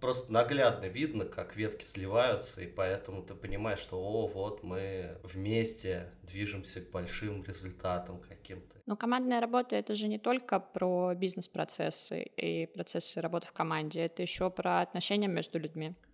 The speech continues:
Speaker 1: С отношениями всегда всё круто.
Speaker 2: Мгм.
Speaker 1: Вот, у меня было, но у меня не было такого, чтобы я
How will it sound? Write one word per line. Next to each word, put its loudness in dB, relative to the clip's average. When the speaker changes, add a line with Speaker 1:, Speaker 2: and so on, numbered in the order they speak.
Speaker 1:
С -8
отношениями 2
всегда 6
всё 2
круто. -8
Speaker 2:
Мгм. -4
Speaker 1:
Вот, -8
у -10
меня -2
было, -2
но 2
у -4
меня 2
не 4
было -4
такого, 2
чтобы -6
я 2